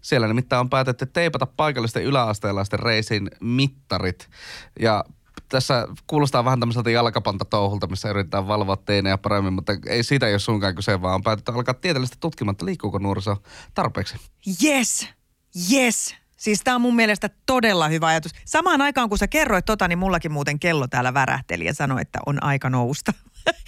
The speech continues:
Speaker 1: No
Speaker 2: Mutta
Speaker 1: niin.
Speaker 2: siis joo, ää, ää, mm, nyt on mun mielestä mahtavaa tää, että vihdoinkin aletaan niinku tekeen asialle jotain, eikä vaan aina voivotella sitä, että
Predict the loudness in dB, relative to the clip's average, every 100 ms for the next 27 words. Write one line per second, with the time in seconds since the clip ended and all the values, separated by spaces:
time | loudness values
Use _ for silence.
0 | -8 -4 0 2 6 6 6 4 2 2
1 | -2 -2 -10 -2 4 6 4 4 4 4
2 | 2 -2 -4 2 4 4 2 -2 -2 0
3 | 2 4 2 2 0 2 2 2 2 2
4 | 2 0 2 2 2 2 2 2 -4 -6
5 | -2 2 2 2 0 2 2 2 0 2
6 | 0 2 2 2 2 0 2 4 4 2
7 | 2 0 0 -2 0